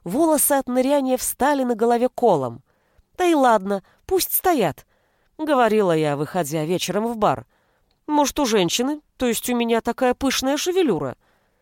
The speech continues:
Это как в фильме "Ешь, молись, люби", когда героиня Джулия Робертс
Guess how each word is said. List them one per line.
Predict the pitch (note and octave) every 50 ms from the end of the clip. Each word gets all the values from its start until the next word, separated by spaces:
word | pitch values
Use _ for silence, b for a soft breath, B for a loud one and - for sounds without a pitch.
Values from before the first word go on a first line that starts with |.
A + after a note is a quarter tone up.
| _ _
Это | - - D4+ - C#4+
как | - - -
в | -
фильме | - - - E4 E4 C#4 G#3+ F3 D#3 D3+ D3+
"Ешь, | D3+ F#3 G#3 F#3+ - -
молись, | F#3+ F3+ F3 E3+ F3 F3 E3 -
люби", | - A3+ A#3+ G#3+ F3+ D#3 B2+ - - _ _ _ _ _ _ _ _ _ _
когда | - B3 A#3 G#3 F#3+ G3+
героиня | F3+ F3 G3 F#3+ F#3+ G3 G3 F#3+ F3 E3
Джулия | C#3+ C#3+ E3 F3 D#3+ D#3+ E3+ F#3+
Робертс | B3+ D4+ B3+ F#3+ D#3+ - - - b